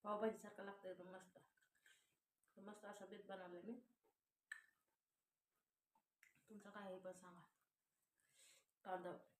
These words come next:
कांद्याचं टमाट्याचं मिक्स कालवण. कुणी कांदावणी म्हणतं, कुणी मेदगं म्हणतं, कुणी कांद्या टमाट्याचं मिक्स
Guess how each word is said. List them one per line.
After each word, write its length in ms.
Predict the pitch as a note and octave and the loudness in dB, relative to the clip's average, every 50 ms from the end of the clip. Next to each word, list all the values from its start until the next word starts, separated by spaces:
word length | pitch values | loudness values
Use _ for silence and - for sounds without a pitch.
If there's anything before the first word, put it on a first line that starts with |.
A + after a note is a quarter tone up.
| _ _ _ - - _ _ _ _ _ _ _ _ | _ _ _ -20 -20 _ _ _ _ _ _ _ _
कांद्याचं 340 | - G3 G3 F#3+ F#3 F3+ F3+ | 0 0 8 10 10 10 10
टमाट्याचं 440 | F3+ F#3+ F#3 F#3 F3 E3+ - F3 F#3 | 8 4 2 2 2 0 -2 -6 -8
मिक्स 180 | F#3 - - | -8 -8 -8
कालवण. 340 | - F3 - F3+ F3 F3+ F3+ - - _ _ _ _ _ _ - - E3 E3+ - - _ _ _ _ _ _ _ _ _ _ _ _ _ _ _ _ - | -10 -6 -4 -4 -4 -4 -6 -8 -10 _ _ _ _ _ _ -10 -10 -10 -10 -14 -18 _ _ _ _ _ _ _ _ _ _ _ _ _ _ _ _ -6
कुणी 140 | G#3+ G3+ G3 | -4 -4 6
कांदावणी 420 | - G#3+ G#3 G#3 G3 G3 G3 G3 | 8 10 10 10 10 8 6 6
म्हणतं, 260 | G3+ G#3 G3+ - G3 | 4 2 6 4 4
कुणी 180 | F#3+ - G3+ G3 | 4 4 -2 -2
मेदगं 340 | G3 G3+ F#3+ F3+ F3 F#3 G3 | 0 -2 -2 -2 0 0 0
म्हणतं, 320 | G3 G3 F#3 - - F3+ F3+ - - _ _ _ _ _ _ _ _ _ _ _ _ _ _ _ _ _ _ _ _ _ _ _ _ _ _ _ _ _ _ _ _ _ _ _ _ _ _ _ _ _ _ _ _ _ _ _ _ _ _ _ _ - | 0 0 0 -2 -4 -6 -6 -10 -16 _ _ _ _ _ _ _ _ _ _ _ _ _ _ _ _ _ _ _ _ _ _ _ _ _ _ _ _ _ _ _ _ _ _ _ _ _ _ _ _ _ _ _ _ _ _ _ _ _ _ _ _ -14
कुणी 100 | F#3 F3+ | -14 -8
कांद्या 280 | - - G3 G3 F#3+ | -6 -4 -4 -4 -4
टमाट्याचं 400 | F#3 G3 F#3+ F#3 F#3 F3+ - - | -4 -2 -2 -2 -2 -2 -4 -8
मिक्स 220 | F#3+ F#3+ - - | -10 -10 -10 -12